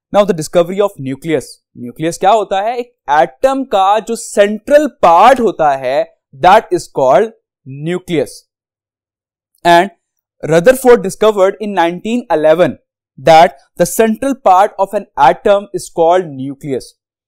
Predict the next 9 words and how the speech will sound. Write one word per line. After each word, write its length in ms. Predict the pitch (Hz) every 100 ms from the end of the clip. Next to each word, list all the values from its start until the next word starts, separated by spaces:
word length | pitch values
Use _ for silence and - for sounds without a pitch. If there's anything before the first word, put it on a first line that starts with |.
| _ -
So 200 | 151 147
here 100 | 190
is 160 | 202 208
an 100 | - _ -
other 280 | 175 233 226 175 180
important 560 | - - 196 262 208
M 120 | 170
C 120 | 160 -
Q 180 | 143